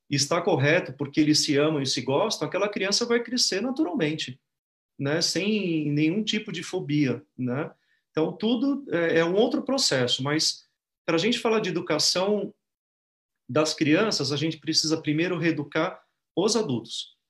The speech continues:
Se, é, a esfera clerical de qualquer religião, né, de qualquer vertente,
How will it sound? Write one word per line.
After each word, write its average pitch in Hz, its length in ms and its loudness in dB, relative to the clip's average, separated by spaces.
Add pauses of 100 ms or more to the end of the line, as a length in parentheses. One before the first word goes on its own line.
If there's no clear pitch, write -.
(140)
Se, 160 540 2 (340)
é, 143 220 2
a 156 100 2
esfera 185 320 2
clerical 180 760 -2
de 131 120 -10
qualquer 160 440 0
religião, 160 640 0
né, 127 160 -2
de 135 100 -6
qualquer 156 280 -2
vertente, 165 520 -6